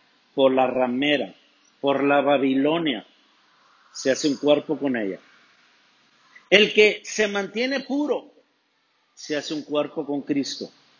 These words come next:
El cuerpo se llama iglesia. Cuando hay una iglesia madura y está unida a Cristo, siempre va a haber una manifestación y un proyecto de Dios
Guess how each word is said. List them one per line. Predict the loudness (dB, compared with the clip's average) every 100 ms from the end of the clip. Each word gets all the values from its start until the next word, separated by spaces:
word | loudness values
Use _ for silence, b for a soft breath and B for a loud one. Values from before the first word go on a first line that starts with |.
| _ _ _ _
El | 2 4
cuerpo | 4 2 2
se | 0 2
llama | 4 4 2
iglesia. | 2 2 0 -4 -8 -14 _ _ _ _ _ b b b
Cuando | 2 6 6
hay | 6
una | 4
iglesia | 4 4 4 0
madura | 0 2 4 2 0 -10 -20 _ _ -2
y |
está | -2 2 2
unida | 4 2 2
a | 2
Cristo, | 2 0 0 -2 -2 _ _
siempre | -16 -12 -2 0 0 0 -4 -4 _
va | 2
a |
haber | 6 6 4 -4 _
una | 0 2
manifestación | 2 2 0 0 -2 -2 -4 -2 2 2 2 -6 -2
y | 4
un | 6 4 -2
proyecto | 2 6 6 4 2
de | 2 4
Dios | 4 2